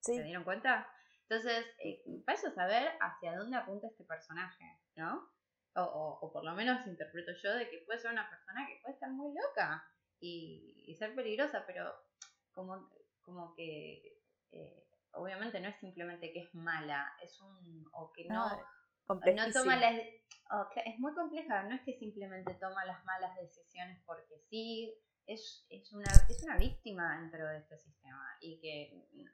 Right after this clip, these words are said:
Speaker 2: al ser juzgada, a menos que estés en sus, en sus zapatos, no,
Speaker 1: Total.
Speaker 2: no me animaría.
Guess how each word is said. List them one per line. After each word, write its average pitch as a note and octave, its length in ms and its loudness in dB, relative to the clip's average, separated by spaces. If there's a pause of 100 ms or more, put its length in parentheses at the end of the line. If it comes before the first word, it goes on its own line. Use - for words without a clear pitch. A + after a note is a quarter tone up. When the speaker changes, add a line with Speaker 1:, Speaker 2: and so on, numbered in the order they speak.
(240)
Speaker 2:
al D#3 120 -8
ser - 240 -6
juzgada, F#3 720 0 (680)
a D#3 80 -6
menos A3+ 280 0
que F3+ 80 -10
estés G3 200 -8
en G3+ 140 -12
sus, E3+ 340 -12
en D#3+ 160 -10
sus D#3+ 160 -16
zapatos, F3 800 -6
no, D#3+ 440 -14 (540)
Speaker 1:
Total. F3+ 260 -6
Speaker 2:
no A#3+ 60 4
me A3+ 60 2
animaría. E3+ 680 -4